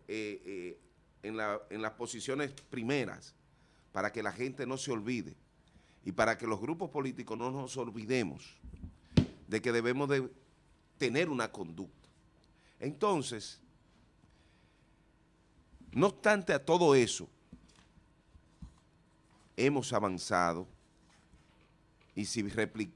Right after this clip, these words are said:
y si hacemos un recuento cercano, el veinte al dos mil veinticuatro, es totalmente distinta el comportamiento y el desenvolvimiento de la Junta Central Electoral a la que le ha correspondido en esta etapa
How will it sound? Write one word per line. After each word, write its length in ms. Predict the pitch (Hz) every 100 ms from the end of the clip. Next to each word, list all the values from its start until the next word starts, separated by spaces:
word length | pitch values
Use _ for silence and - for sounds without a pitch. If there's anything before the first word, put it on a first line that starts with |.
| -
y 120 | 110
si 360 | 104 123 113 107
hacemos 520 | 104 - 127 170 165
un 280 | 170 170 160
recuento 560 | 156 - 143 147 143 139
cercano, 680 | 143 110 - 135 113 92 98
el 120 | 92
veinte 520 | 120 147 117 90 92
al 400 | 90 95 92 90
dos 160 | 95 95
mil 440 | 107 151 147 139 - - _ _ _ _ _ _ _ _ _ - -
veinticuatro, 840 | 123 156 156 - 117 98 90 92 - - _
es 160 | - 120
totalmente 720 | 147 139 151 131 139 147 139
distinta 840 | 113 98 - 175 151 104 - - - - - - _ - - -
el 160 | 104 104
comportamiento 1040 | 117 95 110 87 95 101 127 196 - 110 - _ _ -
y 100 | 110
el 80 | 110
desenvolvimiento 840 | 113 123 113 110 104 110 139 139
de 120 | 127
la 120 | 117 107
Junta 520 | 120 190 196 - 92
Central 440 | - 92 98 113
Electoral 600 | 110 107 - 104 113 147 143 - -
a 100 | 101
la 120 | -
que 100 | 104
le 100 | 113
ha 80 | 131
correspondido 800 | 135 131 127 120 117 143 151 -
en 160 | 123 120
esta 280 | 185 - 104
etapa 460 | - 107 - 87